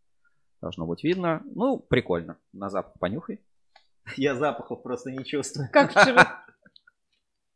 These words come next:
Speaker 2: Ну, знаешь, я чувствую запах бумаги. Очень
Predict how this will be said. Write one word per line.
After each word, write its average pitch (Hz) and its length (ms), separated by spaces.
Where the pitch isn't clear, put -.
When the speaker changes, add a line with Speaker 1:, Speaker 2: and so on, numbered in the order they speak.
Speaker 2:
Ну, 247 200
знаешь, 269 340
я 240 120
чувствую 220 540
запах 226 340
бумаги. 202 800
Очень 196 600